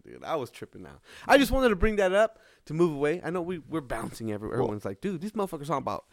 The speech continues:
Speaker 1: this, this, this, that, that." I
Speaker 2: Hey,
Speaker 1: know we're like that,
Speaker 2: real
Speaker 1: but that's
Speaker 2: quick,
Speaker 1: just
Speaker 2: real quick, though.
Speaker 1: I'm
Speaker 2: Real
Speaker 1: just talking shit, whatever pops in my head, you know?
Speaker 2: Real quick, though, did you see the interview about the, uh, when he did the interview?
Speaker 1: Who?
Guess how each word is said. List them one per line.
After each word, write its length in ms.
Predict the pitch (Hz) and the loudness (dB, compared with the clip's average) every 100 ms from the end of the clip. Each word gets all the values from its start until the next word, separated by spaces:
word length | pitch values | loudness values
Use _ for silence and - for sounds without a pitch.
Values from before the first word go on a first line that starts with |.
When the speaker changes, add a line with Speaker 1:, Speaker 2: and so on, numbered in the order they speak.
| - - | -20 4
Speaker 1:
this, 240 | 202 254 - | 6 6 2
this, 320 | 180 247 - - | -4 -4 -4 -8
this, 280 | 233 247 190 | -6 -6 0
that, 260 | 233 - | 0 0
that." 220 | 127 123 | -2 0
I 20 | - | 2
Speaker 2:
Hey, 120 | 165 | 2
Speaker 1:
know 120 | 190 | 4
we're 120 | 180 | 2
like 200 | 180 185 | 2 2
that, 200 | 202 180 | 0 2
Speaker 2:
real 200 | 160 185 | 6 4
Speaker 1:
but 80 | 160 | 6
that's 20 | |
Speaker 2:
quick, 160 | 170 139 | 4 4
Speaker 1:
just 120 | - | 2
Speaker 2:
real 140 | 143 156 | 4 4
quick, 300 | 156 135 - | 4 0 2
though. 260 | 117 107 - - - 73 80 - | 2 2 -4 -20 -18 -16 -12 -4
Speaker 1:
I'm 120 | 143 | 0
Speaker 2:
Real 80 | 131 | 0
Speaker 1:
just 120 | - | 0
talking 240 | 156 - | 0 0
shit, 340 | - 180 156 - | -4 -2 -2 -2
whatever 280 | 117 123 104 | 0 0 0
pops 320 | 139 120 117 | 0 2 0
in 80 | 107 | -2
my 100 | 107 | -2
head, 220 | 120 95 | -2 -4
you 80 | 98 | -8
know? 160 | 127 151 | -10 0
Speaker 2:
Real 200 | 143 139 | 0 2
quick, 280 | 139 117 - | 0 -2 -4
though, 180 | 135 | -4
did 240 | 101 90 95 | -4 -6 -10
you 60 | 98 | -6
see 100 | 113 | -6
the 180 | 92 | -4
interview 360 | 95 107 101 110 | -4 -4 -2 -2
about 260 | 98 98 - | -2 -4 -4
the, 120 | 90 | -6
uh, 500 | 85 80 82 85 85 - | -6 -8 -8 -8 -10 -12
when 180 | - 101 | -8 -6
he 100 | 101 | -4
did 140 | 98 | -6
the 100 | 92 | -4
interview? 320 | 95 101 107 117 _ _ _ _ | -4 -2 -4 -4 _ _ _ _
Speaker 1:
Who? 340 | - 156 120 | -2 0 0